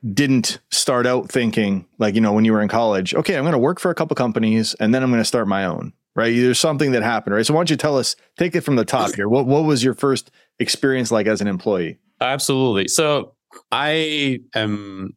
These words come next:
Speaker 2: a product of nineties and two thousands. I'm, I was born in, uh, eighty-three. And, um,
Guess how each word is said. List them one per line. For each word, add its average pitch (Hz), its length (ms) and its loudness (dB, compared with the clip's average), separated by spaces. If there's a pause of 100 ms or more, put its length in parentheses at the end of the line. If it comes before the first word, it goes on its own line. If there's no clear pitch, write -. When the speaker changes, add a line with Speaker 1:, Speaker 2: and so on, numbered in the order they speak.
(120)
Speaker 2:
a 104 80 -4
product 131 440 -2
of 101 200 -2
nineties 98 540 -2
and 90 140 -4
two 92 160 -10
thousands. 90 560 -4
I'm, 85 460 -8
I 87 140 -2
was 85 180 -4
born 90 260 -4
in, 85 300 -4
uh, 80 220 -2
eighty-three. 85 600 -6 (220)
And, 98 320 -2
um, 90 320 0